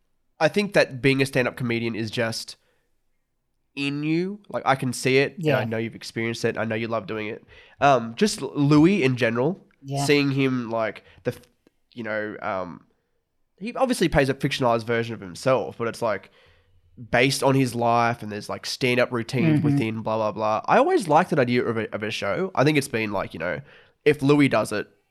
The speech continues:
Speaker 1: you, if you're gonna do it yourself, you have to make it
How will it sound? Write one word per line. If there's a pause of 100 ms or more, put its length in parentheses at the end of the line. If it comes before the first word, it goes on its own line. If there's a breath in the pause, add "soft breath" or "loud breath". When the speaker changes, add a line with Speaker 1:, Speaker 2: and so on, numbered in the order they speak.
(400)
Speaker 1:
you,
if
you're
gonna
do
it
yourself,
you
have
to
make
it